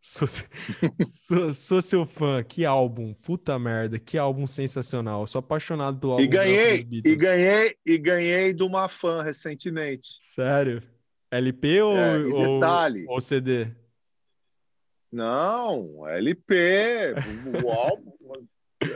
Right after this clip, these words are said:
Speaker 2: é vinil, meu amigo. Ah, e detalhe, gente, eu vou contar pra vocês essa história. Um belo dia, lá em São Paulo ainda,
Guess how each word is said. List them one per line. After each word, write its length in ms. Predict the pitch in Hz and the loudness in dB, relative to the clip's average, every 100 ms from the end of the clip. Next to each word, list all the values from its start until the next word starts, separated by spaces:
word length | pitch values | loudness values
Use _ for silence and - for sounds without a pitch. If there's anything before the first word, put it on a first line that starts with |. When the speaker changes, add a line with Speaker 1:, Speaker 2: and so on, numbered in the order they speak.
| 127 | -4
Speaker 2:
é 40 | 147 | -4
vinil, 680 | 117 180 233 170 160 190 240 | 0 0 2 2 2 2 2
meu 160 | 220 | 2
amigo. 600 | 175 139 127 110 92 85 _ _ _ _ 127 - | 2 0 -2 -2 -4 -10 _ _ _ _ -12 -6
Ah, 120 | 135 139 | -4 -2
e 60 | |
detalhe, 640 | 135 180 - 190 185 160 | 0 0 2 4 4 2
gente, 560 | 127 131 127 98 - - | -4 -6 -8 -8 -14 -14
eu 60 | 104 | -10
vou 100 | 120 | -8
contar 280 | 135 147 | -6 -6
pra 140 | 131 151 | -6 -4
vocês 400 | 143 - 139 123 | -6 -4 -2 -2
essa 120 | 131 | -4
história. 400 | 117 - 98 101 | -6 -2 -2 -2
Um 60 | 120 | 2
belo 300 | 143 160 139 | 2 2 -2
dia, 380 | 117 151 185 | -2 0 2
lá 360 | 156 139 147 151 | 2 2 2 0
em 140 | 143 | -4
São 260 | 131 143 127 | -6 -6 -4
Paulo 320 | 135 131 131 | 0 2 2
ainda, 500 | 123 127 147 165 180 | -2 -4 -8 -2 -2